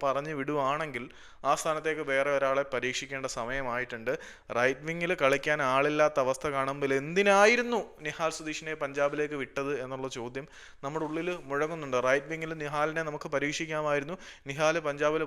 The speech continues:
പോയി നല്ല കിണ്ണം കളി കാഴ്ചവെക്കുന്നത് കണ്ട് കരഞ്ഞുകൊണ്ടിരിക്കാനേ ഇപ്പം പറ്റുന്നുള്ളൂ. റൈറ്റ് വിങ്ങിൽ വളരെ വലിയൊരു അനാഥത്വം കേരള ബ്ലാസ്റ്റേഴ്സ് അനുഭവിക്കുന്നുണ്ട് എന്നുള്ളത് സത്യമാണ്. പലപ്പോഴും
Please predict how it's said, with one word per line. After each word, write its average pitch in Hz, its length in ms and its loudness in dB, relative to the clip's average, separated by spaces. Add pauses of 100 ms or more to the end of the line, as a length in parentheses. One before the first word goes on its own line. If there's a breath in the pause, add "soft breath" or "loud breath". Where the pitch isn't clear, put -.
പോയി 151 180 -4
നല്ല 147 120 -6 (100)
കിണ്ണം 165 340 -10
കളി 147 220 0
കാഴ്ചവെക്കുന്നത് 131 640 -4
കണ്ട് 123 220 -6
കരഞ്ഞുകൊണ്ടിരിക്കാനേ 120 720 -2
ഇപ്പം 165 220 -4
പറ്റുന്നുള്ളൂ. 127 400 -2 (360 loud breath)
റൈറ്റ് 190 240 10
വിങ്ങിൽ 208 220 6 (160)
വളരെ 165 300 6
വലിയൊരു 160 340 0 (300)
അനാഥത്വം 147 600 0 (160)
കേരള 131 360 0
ബ്ലാസ്റ്റേഴ്സ് 131 380 -4
അനുഭവിക്കുന്നുണ്ട് 131 640 -6 (120)
എന്നുള്ളത് 117 340 -4
സത്യമാണ്. 123 420 -2 (360 loud breath)
പലപ്പോഴും 190 440 8